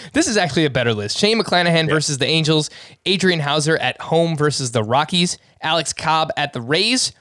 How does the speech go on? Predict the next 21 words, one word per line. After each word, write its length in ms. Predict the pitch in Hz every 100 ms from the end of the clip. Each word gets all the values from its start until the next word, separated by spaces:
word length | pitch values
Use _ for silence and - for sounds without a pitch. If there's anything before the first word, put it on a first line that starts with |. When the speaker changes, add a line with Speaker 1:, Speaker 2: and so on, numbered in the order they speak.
| -
Speaker 1:
revenge 400 | 104 113 117 113
game, 240 | 107 104 101 - -
J 160 | - 170
T 160 | 170 165
Brubaker 400 | 160 156 156 143
at 160 | 147
the 60 | 143
Cardinals, 580 | - 190 214 214 214 - _ -
Antonio 400 | 147 139 175 160
Senzatella 560 | - 156 135 151 147 139
at 220 | 143 -
the 60 |
Brewers, 480 | 135 139 135 135 127 - - _
and, 420 | 151 147 139 139 123 _ _ -
uh, 180 | 110 110
whatever, 340 | 117 101 107 -
Zach 240 | 160 170
Thompson 380 | - 151 - 151
versus 280 | 131 - 123
the 80 | 117
Nationals. 540 | 104 101 107 107 -